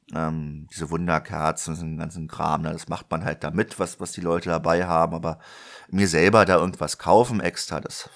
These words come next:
mache ich schon seit Jahren nicht mehr. Das ist, äh, irgendwie für mich verschwendetes Geld. Also ich mache dann lieber die fünfzig bis hundert Euro, investiere ich dann lieber in, in, in den schönen Abend, in die Taxifahrten nach Hause oder wie auch immer oder ein gutes Essen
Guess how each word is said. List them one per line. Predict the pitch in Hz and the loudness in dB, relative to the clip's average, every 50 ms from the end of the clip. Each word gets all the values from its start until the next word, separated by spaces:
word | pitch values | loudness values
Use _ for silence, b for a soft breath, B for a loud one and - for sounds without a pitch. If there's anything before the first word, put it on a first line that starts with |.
| - | -18
mache | - - - - - | -16 -16 -12 -12 -12
ich | - - - - - - _ _ _ _ _ _ _ _ _ _ _ _ _ | -12 -12 -16 -18 -20 -20 _ _ _ _ _ _ _ _ _ _ _ _ _
schon | - - 85 78 | -12 -10 -8 -6
seit | 80 73 - | -6 -4 0
Jahren | 76 76 87 104 117 120 | 4 6 8 8 8 6
nicht | 117 107 - | 4 -6 -6
mehr. | 101 90 87 87 | -6 -4 -4 -4
Das | 87 85 - | -4 -6 -12
ist, | 76 - - - - - - | -12 -16 -14 -14 -16 -16 -14
äh, | - - - - - _ _ _ _ _ _ B B B B B B B B B | -14 -14 -14 -16 -20 _ _ _ _ _ _ B B B B B B B B B
irgendwie | - 82 78 76 - 80 80 | -8 -8 -8 -8 -8 -10 -8
für | - - 78 | -8 -6 -4
mich | 82 85 - | -4 -4 -2
verschwendetes | - 85 - - 87 85 87 - 80 - - | -4 -4 -2 0 0 -2 -2 -4 -6 -8 -2
Geld. | - 87 87 87 80 - | 2 2 4 4 2 0
Also | - - 80 | -6 -10 -10
ich | 80 - | -10 -8
mache | 87 80 - | -8 -8 -6
dann | 92 82 85 | -6 -6 -6
lieber | 85 80 85 82 82 | -4 -2 -2 -2 -2
die | 82 82 | -4 -6
fünfzig | - 90 87 85 - - - - | -10 -8 -8 -8 -10 -14 -16 -14
bis | - - | -12 -10
hundert | - 85 85 80 80 - | -8 -6 -6 -8 -6 -6
Euro, | - 78 82 82 85 80 B B B B B B B B B B - | -6 -4 -2 -2 -4 -4 B B B B B B B B B B -8
investiere | 90 85 80 90 85 - - - 98 92 90 | -8 -6 -4 -4 -6 -6 -4 -2 0 0 0
ich | 85 | 0
dann | - 85 85 | -2 -6 -6
lieber | 82 82 85 80 85 80 78 78 - - | -6 -6 -2 0 0 0 0 -2 -4 -6
in, | 80 80 76 76 76 80 82 85 _ _ _ _ _ _ | -8 -8 -8 -8 -10 -10 -12 -16 _ _ _ _ _ _
in, | - 82 78 76 73 73 73 73 80 - - - _ - _ - | -12 -10 -8 -8 -8 -8 -10 -10 -12 -12 -14 -18 _ -20 _ -12
in | - - | -10 -4
den | 87 92 87 | -2 -2 -2
schönen | 85 - 98 92 90 | 0 0 0 0 2
Abend, | 82 55 78 82 90 95 95 92 87 82 - | 2 4 8 8 8 8 6 4 0 -4 -4
in | - | -6
die | 85 82 | -6 -6
Taxifahrten | - - 87 - - - 87 - - 80 78 80 82 - 85 | -2 -4 -4 -4 -2 -8 -8 -6 -2 0 0 0 0 -2 -4
nach | 82 82 82 82 | -6 -6 -6 -6
Hause | 82 85 85 82 78 82 82 | -6 -6 -6 -6 -6 -8 -10
oder | - - 82 82 | -10 -10 -12 -12
wie | - - | -12 -12
auch | - - | -10 -6
immer | 90 90 80 78 | -4 -4 -2 -2
oder | - - 90 85 | -4 -6 -6 -8
ein | - - 80 78 85 80 | -8 -10 -10 -12 -12 -10
gutes | - 92 87 - - - | -8 -8 -8 -8 -10 -8
Essen | - 82 - - 82 80 B | -6 -4 -4 -2 -4 -6 B